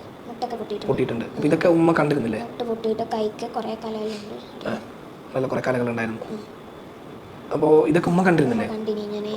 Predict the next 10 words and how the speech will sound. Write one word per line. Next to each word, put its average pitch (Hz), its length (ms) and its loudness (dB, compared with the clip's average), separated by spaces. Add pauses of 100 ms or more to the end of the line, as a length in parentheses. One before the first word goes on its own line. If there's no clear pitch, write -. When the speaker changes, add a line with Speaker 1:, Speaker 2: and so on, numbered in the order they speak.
(400)
Speaker 1:
ബസ്സിൽ 220 340 -4
കയറുമ്പോൾ 214 380 0
കൂടി 202 220 -4
ഞാൻ 196 100 -8 (520)
Speaker 2:
കള്ളം 135 200 6
പറഞ്ഞു. 110 240 0
ഇവരെ 143 180 4
പേടിച്ചിട്ടാണ് 156 420 6 (180)
മോൾ 165 120 4
അങ്ങനെ 156 160 6